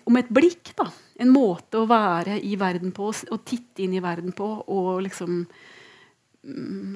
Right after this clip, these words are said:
at det er det viktige, på en måte. At jeg hele tiden klarer å, å,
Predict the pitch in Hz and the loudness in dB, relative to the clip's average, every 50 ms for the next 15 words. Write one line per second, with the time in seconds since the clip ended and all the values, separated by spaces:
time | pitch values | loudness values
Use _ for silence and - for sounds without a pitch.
0 | 202 - 190 180 196 180 175 202 202 226 240 240 240 247 233 220 233 214 247 240 | -10 -10 -10 -8 -8 -4 -2 0 2 2 4 4 4 4 4 2 2 0 0 -4
1 | - _ - - - - 185 175 165 - 180 185 180 180 - - 320 311 254 - | -6 _ -18 -20 -14 -10 -10 -10 -8 -6 -6 -6 -6 -6 -6 -6 -6 -6 -8 -10
2 | - _ - - 220 - - 220 214 208 208 208 214 214 220 214 185 175 - 208 | -16 _ -12 -10 -10 -10 -8 -6 -6 -4 -4 -2 -2 -2 0 -2 -2 -4 -6 -8
3 | 190 196 202 196 - 233 214 190 175 170 170 180 180 180 175 - 196 190 190 | -8 -6 -6 -6 -6 -6 -4 -4 -4 -4 -4 -4 -4 -4 -4 -6 -4 -4 -4